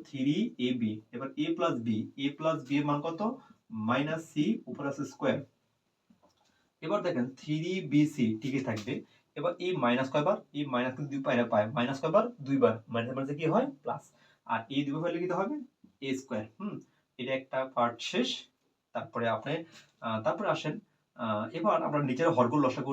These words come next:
দেখবেন করা নেই। থ্রি, থ্রি, থ্রি কমন। তারপরে দেখেন কি কমন যায়? এ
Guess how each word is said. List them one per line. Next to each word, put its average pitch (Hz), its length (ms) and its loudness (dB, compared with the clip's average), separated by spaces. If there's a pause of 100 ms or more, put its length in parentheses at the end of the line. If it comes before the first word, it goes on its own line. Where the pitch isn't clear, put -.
দেখবেন 160 200 -2
করা 151 240 6
নেই। 277 80 2 (360)
থ্রি, 147 180 -4 (240)
থ্রি, 147 160 0 (140)
থ্রি 143 120 -2 (140)
কমন। 143 260 2 (380)
তারপরে 139 260 0
দেখেন 170 300 -4
কি 160 80 -16
কমন 175 200 -4
যায়? 208 120 -6 (100)
এ 147 40 6